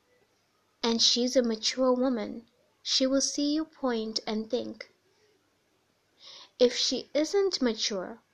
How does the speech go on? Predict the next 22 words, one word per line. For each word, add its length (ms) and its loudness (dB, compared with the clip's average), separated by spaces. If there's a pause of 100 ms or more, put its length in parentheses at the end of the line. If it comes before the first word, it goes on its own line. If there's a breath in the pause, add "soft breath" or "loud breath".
(220)
she 180 0
will 140 8
sulk 460 -2
and 160 2
avoid 500 -2
you. 220 -12 (1200)
Good. 320 4 (960 loud breath)
She's 160 2
not 220 4
what 220 2
you 80 0
want 240 2
anyway. 460 0 (680 loud breath)
At 140 2
least 320 0
you've 100 -2
seen 540 0
how 300 -6
she'd 340 -4
handle 500 -2
a 80 -4
confrontation. 880 -6